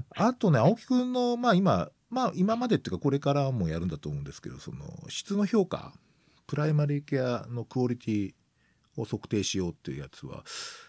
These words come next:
まあ一連のこういろんな論文出されてきて、青木くん的にはなんかこう、こう到達点、到達点というかな。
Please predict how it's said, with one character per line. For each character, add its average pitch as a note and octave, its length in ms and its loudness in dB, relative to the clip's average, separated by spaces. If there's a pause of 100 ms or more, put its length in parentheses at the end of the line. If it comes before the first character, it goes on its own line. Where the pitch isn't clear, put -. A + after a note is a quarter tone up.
(200)
ま B3 140 2
あ D#3 40 6
一 D3 220 2
連 A#3 160 2
の A#3+ 100 -2
こ A#3 120 2
う A3 40 4
い G#3+ 40 4
ろ A3+ 100 0
ん A3 40 -2
な A3 100 -2
論 G#3 200 0
文 G3+ 140 -2
出 F#3+ 120 0
さ G3+ 120 -2
れ F3+ 100 0
て F#2 200 -6
き - 120 -20
て、 D#2 720 -4
青 F3+ 160 -2
木 - 80 -18
く B3 120 -6
ん B3 60 -8
的 C4 160 -8
に C4+ 60 -4
は F3+ 100 2
な G2 140 -2
ん G2+ 60 -8
か D2+ 360 -4
こ C#2+ 300 -8
う、 - 1600 -20
こ - 120 -10
う - 40 -10
到 E3+ 240 0
達 F#3 220 -2
点、 E2 220 0 (120)
到 B2+ 220 -2
達 C#4+ 200 -6
点 F2 140 -2
と D#3+ 80 -8
い - 20 -6
う - 20 -8
か - 100 -16
な。 D2 180 -18